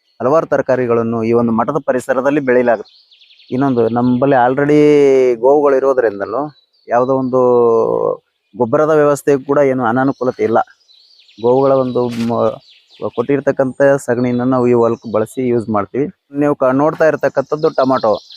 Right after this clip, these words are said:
ಇದು ಆಯಸ್ಸು ಕೇವಲ ಎರಡು ತಿಂಗಳು ಇರುತ್ತಲ್ಲ, ಈಗ already ಕೊನೆಯ ಹಂತಕ್ಕೆ ಬಂದಿದೆ. ಇದರಿಂದ ಬಂದಿರತಕ್ಕಂಥವು ಎಲ್ಲ ಪದಾರ್ಥಗಳನ್ನು ನಾವು ದಾಸೋಹಕ್ಕೆ ಬಳಸ್ತಾ ಇದ್ದೀವಿ.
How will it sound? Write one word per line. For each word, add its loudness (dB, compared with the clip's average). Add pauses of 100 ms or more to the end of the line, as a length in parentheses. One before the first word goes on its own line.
(120)
ಇದು 2
ಆಯಸ್ಸು 2
ಕೇವಲ 2
ಎರಡು 2
ತಿಂಗಳು 0
ಇರುತ್ತಲ್ಲ, 0 (640)
ಈಗ 0 (100)
already 2
ಕೊನೆಯ 0
ಹಂತಕ್ಕೆ -2
ಬಂದಿದೆ. 0
ಇದರಿಂದ 0 (320)
ಬಂದಿರತಕ್ಕಂಥವು -2 (300)
ಎಲ್ಲ 4 (1600)
ಪದಾರ್ಥಗಳನ್ನು 0
ನಾವು 2
ದಾಸೋಹಕ್ಕೆ -2
ಬಳಸ್ತಾ -2
ಇದ್ದೀವಿ. 0